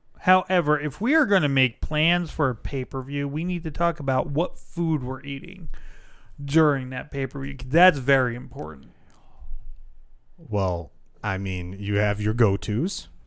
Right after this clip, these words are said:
Speaker 2: You have pizza.
Speaker 1: Mm-hmm.
Speaker 2: Um,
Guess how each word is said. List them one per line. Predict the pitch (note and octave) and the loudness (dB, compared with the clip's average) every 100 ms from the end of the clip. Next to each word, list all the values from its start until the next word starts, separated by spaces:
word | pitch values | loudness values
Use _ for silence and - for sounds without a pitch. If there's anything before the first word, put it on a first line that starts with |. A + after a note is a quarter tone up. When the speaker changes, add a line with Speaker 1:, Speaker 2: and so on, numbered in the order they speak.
| - - - | -20 -20 -4
Speaker 2:
You | A2 | -2
have | A2+ | 2
pizza. | - A#2 - C#3 G3 - - - | 4 4 4 4 4 -2 -16 -8
Speaker 1:
Mm-hmm. | C#3+ B2 C3+ B2+ C#3+ - - _ - | -4 -2 0 -2 -6 -16 -20 _ -6
Speaker 2:
Um, | G2 G2 G2 G2 G2 G2 G#2+ | -2 -2 -2 -2 -4 -6 -8